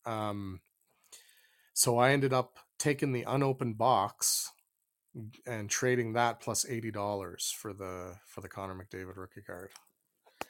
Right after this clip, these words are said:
So essentially, I paid ninety dollars for the box at the time, so I paid a hundred and seventy dollars for a, a Connor McDavid rookie card, which I could right now get fifteen hundred dollars for.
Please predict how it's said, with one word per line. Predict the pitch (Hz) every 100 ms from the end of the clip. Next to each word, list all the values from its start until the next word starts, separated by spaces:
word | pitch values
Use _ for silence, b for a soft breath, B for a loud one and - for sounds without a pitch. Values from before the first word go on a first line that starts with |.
| b b b -
So | - 151
essentially, | 131 - 165 - 147 139 123 123
I | 127 127
paid | 139 131 113
ninety | 113 117
dollars | 110 107 113 104
for | - 101
the |
box | 95 104 104 -
at | 98
the |
time, | - 95 95
so | -
I | 101
paid | 104 120 110 104 95 _ _ _
a | 110
hundred | 131 117
and | 107
seventy | - 110 107
dollars | 101 101 101 90 -
for | - 95 95 95 92 95 104
a, |
a | 95
Connor | - 101 98
McDavid | 101 - 104 98 95
rookie | 95 -
card, | 101 95 95 -
which | 107 -
I | 107
could | - 98 - _ _ _ -
right | 117 117
now | 113 107
get | 101 101
fifteen | 101 95 95
hundred | 98 95
dollars | 92 90 92 92 -
for. | 76 62